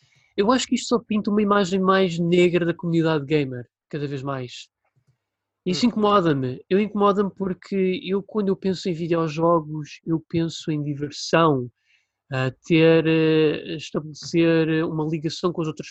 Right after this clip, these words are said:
Speaker 1: pessoas com base naquilo que jogo. Para mim, o videojogo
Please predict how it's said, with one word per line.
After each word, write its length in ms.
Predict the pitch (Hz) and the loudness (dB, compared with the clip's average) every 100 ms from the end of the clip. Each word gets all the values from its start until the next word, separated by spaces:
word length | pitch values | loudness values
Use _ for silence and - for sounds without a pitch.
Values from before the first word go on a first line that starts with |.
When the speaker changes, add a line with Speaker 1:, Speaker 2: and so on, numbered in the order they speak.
| - | -20
Speaker 1:
pessoas 360 | - 170 165 | -8 -4 -4
com 160 | - 160 | -4 -4
base 300 | 147 165 151 | 0 2 0
naquilo 280 | 143 - 139 | -4 -6 -10
que 180 | - - - | -12 -20 -6
jogo. 380 | 151 165 151 175 | 0 0 0 -4
Para 160 | 202 | -2
mim, 220 | 233 254 240 _ _ _ _ | 0 0 -4 _ _ _ _
o 140 | - 202 | -4 -2
videojogo 880 | 233 254 226 208 226 214 220 220 | -2 -2 -2 2 2 2 -4 -8